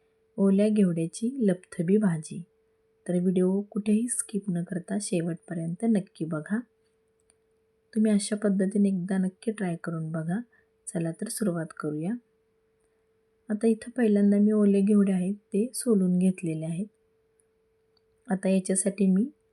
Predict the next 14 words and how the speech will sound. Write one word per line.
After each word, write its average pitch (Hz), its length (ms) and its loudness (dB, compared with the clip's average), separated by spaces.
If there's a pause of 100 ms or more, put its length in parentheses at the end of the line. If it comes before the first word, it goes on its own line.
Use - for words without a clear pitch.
(300)
एक 214 160 -8
वाटण 190 360 0
करून 185 260 0
घेणार 170 380 0
आहे. 175 180 -4 (640)
त्याच्यासाठी 185 500 -4
एका 185 180 -6
छोट्या 196 320 -2
मिक्सरच्या 185 560 0
भांड्यामध्ये 165 580 -2
मी 202 280 -2
छोटासा 185 540 -4
आल्याचा 170 380 -2
तुकडा, 180 360 -6